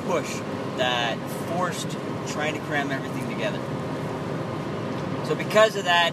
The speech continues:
I'm gonna give it a B. Uh, I just, I can't give it anything higher. I mean, it's, it's,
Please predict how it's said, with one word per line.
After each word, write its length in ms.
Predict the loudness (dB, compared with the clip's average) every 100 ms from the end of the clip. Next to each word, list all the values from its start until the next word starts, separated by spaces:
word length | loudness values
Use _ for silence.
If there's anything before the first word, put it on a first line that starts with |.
| 0
I'm 220 | -4 -2
gonna 240 | 0 0
give 220 | 0 0 0
it 80 |
a 40 | -2
B. 160 | -2
Uh, 1400 | -2 -2 -2 -2 -4 -4 -4 -4 -2 -2 -2 2 2 2 2
I 80 | 0
just, 220 | -2 0
I 100 | 0
can't 340 | 0 0 0
give 140 | 0 2
it 80 |
anything 320 | 0 0 -2 -2
higher. 300 | 0 0 0 -4 -4 -4 -4 -2
I 80 | -2
mean, 180 | -2 0
it's, 300 | -2 -2 -2
it's, 280 | -2 -2